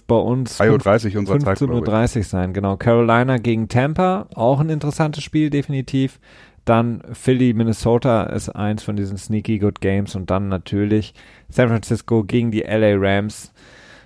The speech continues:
Speaker 1: Das Sunday Night Game ist vielleicht, hätte vor der Saison auch niemand gedacht, ein wirklich uninteressantes <laughs> Spiel geworden. Also nicht uninteressant, aber ein Spiel, das natürlich unter ganz anderen Vorzeichen starten wird.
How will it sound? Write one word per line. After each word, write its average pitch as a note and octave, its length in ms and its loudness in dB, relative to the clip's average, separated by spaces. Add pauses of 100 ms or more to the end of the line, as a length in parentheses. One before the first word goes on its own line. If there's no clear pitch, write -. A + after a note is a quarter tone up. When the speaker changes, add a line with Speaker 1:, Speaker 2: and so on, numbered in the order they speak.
Speaker 1:
Das - 280 -4
Sunday D#3+ 240 2
Night C3 280 2
Game A2 380 2 (240)
ist A2 240 -6
vielleicht, - 760 0
hätte G#2+ 280 2
vor G#2+ 200 0
der G#2 140 4
Saison G2+ 240 2
auch G2+ 220 0
niemand G#2 260 0
gedacht, G2 420 -2
ein F#2+ 280 -2
wirklich G2 340 -2
uninteressantes A2 920 0
<laughs> - 0 -
Spiel B2+ 300 0
geworden. G2+ 540 2
Also D#3 160 2
nicht F3 180 2
uninteressant, F#2+ 560 0
aber G2 140 2
ein G2 120 0
Spiel, A2+ 280 0
das G2 180 2
natürlich F#2+ 340 -2
unter F#2+ 160 -2
ganz A2+ 220 -2
anderen F#2+ 240 -2
Vorzeichen F#2+ 460 -2
starten F2+ 320 -2
wird. F#2 180 0